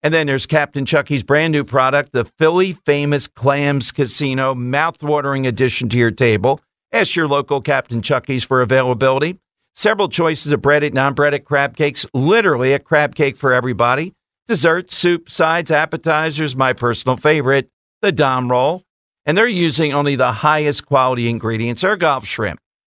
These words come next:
Huge hit, always wild caught, never farm raised. Perfect time to order for football viewing parties. Definitely, though, call now, like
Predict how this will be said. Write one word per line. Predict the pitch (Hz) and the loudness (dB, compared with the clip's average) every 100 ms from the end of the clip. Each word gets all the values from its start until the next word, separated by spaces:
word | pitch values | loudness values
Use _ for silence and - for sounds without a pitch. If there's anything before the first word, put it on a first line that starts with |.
| _ | _
Huge | 202 202 170 | -2 0 2
hit, | 151 | 2
always | 143 143 147 - | 4 2 0 2
wild | 139 135 127 | 2 2 0
caught, | 135 127 | 0 2
never | 127 127 127 | 2 2 0
farm | 120 120 117 110 | 2 2 2 2
raised. | 110 110 107 _ _ _ - | 2 0 -4 _ _ _ -2
Perfect | 208 226 220 175 | 0 2 0 0
time | 170 165 160 143 | 0 2 0 0
to | 151 | 2
order | 139 143 143 | 4 4 2
for | 135 147 135 139 131 | 0 2 4 4 2
football | 151 147 151 151 | 0 2 4 4
viewing | 135 147 151 139 | 4 2 2 2
parties. | 117 123 117 98 - - _ _ _ _ _ 110 | 2 4 4 0 -8 -18 _ _ _ _ _ -2
Definitely, | 156 175 175 151 131 120 | 2 2 0 -2 0 -2
though, | 107 87 - - _ - | -2 -4 -6 -12 _ -4
call | - 170 180 175 | 0 4 2 2
now, | 170 160 131 | 2 2 2
like | 123 139 147 | 2 2 0